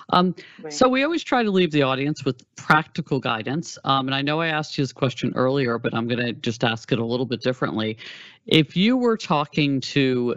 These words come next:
Speaker 1: someone who comes to you and said, "I want to be a s-, in the cybersecurity career," what are the first two or three things you would tell them to do today?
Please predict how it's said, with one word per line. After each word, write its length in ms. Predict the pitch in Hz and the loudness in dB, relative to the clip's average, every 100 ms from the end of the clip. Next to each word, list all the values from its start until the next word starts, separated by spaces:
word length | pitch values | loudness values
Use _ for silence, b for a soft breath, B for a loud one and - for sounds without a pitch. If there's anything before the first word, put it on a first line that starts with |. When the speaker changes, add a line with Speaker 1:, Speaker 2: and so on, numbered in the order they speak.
| - | -6
Speaker 1:
someone 460 | - 143 127 123 | -2 0 2 0
who 500 | 117 117 123 120 117 120 - | -2 -2 0 0 -2 -4 -4
comes 260 | - 120 - | 0 0 -2
to 80 | |
you 40 | 117 | -4
and 80 | 113 | -2
said, 160 | 120 - | -4 -2
"I 200 | 127 127 | -2 0
want 280 | 131 131 127 | -2 -4 -4
to 120 | 135 | -4
be 240 | 113 117 113 | 0 0 0
a 60 | |
s-, 160 | 107 - | -4 -6
in 180 | 131 120 | -4 -2
the 60 | |
cybersecurity 760 | 117 117 110 - - - 113 107 | -2 -2 -4 -6 -10 -4 -4 -4
career," 320 | - 117 107 - B B - | -4 -2 -2 -8 B B 4
what 120 | 196 | 6
are 100 | 233 | 6
the 120 | 160 | 2
first 340 | - 139 131 - | 0 -2 -2 -2
two 160 | 139 | 0
or 80 | 123 | 0
three 220 | - 120 | -2 -4
things 340 | 110 113 110 117 | -2 -2 -2 -4
you 80 | |
would 100 | 110 | -4
tell 160 | - 107 | -4 -4
them 200 | 107 101 | -4 -6
to 100 | 110 | -6
do 140 | 107 | -6
today? 320 | 104 107 107 | -4 -6 -6